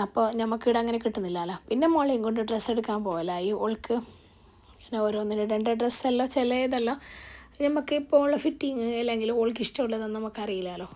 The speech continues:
അങ്ങനെ മോളെയും കൊണ്ട് തന്നെ പോയിട്ട് കുറച്ചെല്ലാം ഡ്രസ്സെല്ലാം എടുത്തേനെ അമ്മ തനാസിന്ന് അങ്ങനെയെല്ലാം എടുത്തേനെ. പിന്നെ കുറേ നമ്മൾ സാരിയെല്ലാം മുമ്പ് എടുത്ത ഞാൻ കാണിച്ചിനല്ലോ, നമ്മൾ ബാംഗ്ലൂരിൽ നിന്നാണ് എടുത്തത്. നമ്മൾ കുറേ ദൂരമൊന്നും പോയിട്ടാണ്. നമുക്കിപ്പോൾ എന്ത് പറയുന്ന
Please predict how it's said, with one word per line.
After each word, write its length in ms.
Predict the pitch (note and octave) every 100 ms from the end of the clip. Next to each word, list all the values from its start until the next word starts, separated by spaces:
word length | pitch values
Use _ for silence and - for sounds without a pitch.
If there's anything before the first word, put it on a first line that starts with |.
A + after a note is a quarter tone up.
| - -
അങ്ങനെ 200 | G3 G3+ A3+
മോളെയും 280 | A#3 A3 A#3
കൊണ്ട് 140 | A#3 A3
തന്നെ 140 | G#3+
പോയിട്ട് 260 | G#3 G#3 G#3+ G3 -
കുറച്ചെല്ലാം 360 | A#3 - F#3 F#3+
ഡ്രസ്സെല്ലാം 320 | G#3+ - G3 G3+
എടുത്തേനെ 280 | - F3 E3
അമ്മ 140 | E3+ A3 - - - - -
തനാസിന്ന് 580 | - G#3+ G3+ F#3+ G3 G#3 G#3+
അങ്ങനെയെല്ലാം 420 | A3+ A3 G#3 G3+ G#3
എടുത്തേനെ. 320 | - F3+ F3 - - - - - - - - - - - - -
പിന്നെ 180 | B3 A#3+
കുറേ 220 | A3 A#3 A#3+ -
നമ്മൾ 180 | A#3 C4+ C#4+
സാരിയെല്ലാം 400 | A3+ B3 D4+ D#4+
മുമ്പ് 140 | D4 C4+
എടുത്ത 240 | B3 B3 A#3+
ഞാൻ 120 | A#3 A3
കാണിച്ചിനല്ലോ, 580 | A3+ A3 - G3 F#3 E3+ - - - - - -
നമ്മൾ 180 | A#3+ A3+ G#3+
ബാംഗ്ലൂരിൽ 380 | A3+ G3 G3 G3
നിന്നാണ് 220 | G3 G3 G#3
എടുത്തത്. 260 | - F#3+ C#4
നമ്മൾ 180 | D4 C#4+
കുറേ 100 | D4+ D#4+ D#4+
ദൂരമൊന്നും 400 | C4 B3 A#3 A3+ A3
പോയിട്ടാണ്. 300 | G3+ G3 F3+ F#3+
നമുക്കിപ്പോൾ 500 | G3 C#4 F4+ E4+ D#4+ C#4+
എന്ത് 180 | C#4 D4+
പറയുന്ന 320 | D4 A#3+ A#3+